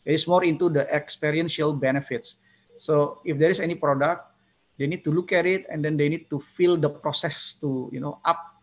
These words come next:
until it becomes, you know, at the purchase button. You know, before they purchase, they need to feel the journey there. Okay, so to, to make it easier, so there is, like, what I call a customer pain point. So typically,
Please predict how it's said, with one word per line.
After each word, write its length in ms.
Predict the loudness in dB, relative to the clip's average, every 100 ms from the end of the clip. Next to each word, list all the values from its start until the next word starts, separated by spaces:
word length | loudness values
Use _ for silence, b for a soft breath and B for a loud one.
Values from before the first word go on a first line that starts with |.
| -6
until 560 | -6 -4 -2 -2 -4 _
it 140 | -10 -8
becomes, 480 | -4 0 0 -2 -8
you 80 |
know, 160 | -10 -8 -6
at 180 | -2
the 120 | -2 -4 _
purchase 340 | -4 -2 -4 -2
button. 520 | 0 0 0 -4 -4 _ _ _
You 80 | -18
know, 120 | -18 _
before 260 | -4 0 2
they 100 | 0
purchase, 420 | -2 -4 -2 -2
they 80 | -4
need 200 | -6 -6
to 120 | -8 _
feel 180 | -2 0
the 140 | 0 -2
journey 380 | -2 -4 -4
there. 260 | -8 -12 -16 _ _ _ _ _ _ _
Okay, 240 | -10 -10 -12
so 260 | -2 -2
to, 360 | 2 0 0 -6 _ _ _ _ B B B _
to 100 | -2
make 200 | 0 2
it 100 | 0
easier, 480 | 2 0 0 0 -2
so 540 | -4 0 0 0 -4 _ _ _ _ _ _ _ _
there 180 | -2 0
is, 180 | 0 2
like, 240 | 0 0 _
what 120 | 0 2
I 100 | 0
call 520 | 4 6 6 2 0
a 120 | -4
customer 440 | -2 -4 -2 -2 -2
pain 280 | -2 -4 -4
point. 320 | -8 -8 -12 _ _ _
So 160 | -14 -12
typically, 760 | -4 -4 0 2 2 2 -4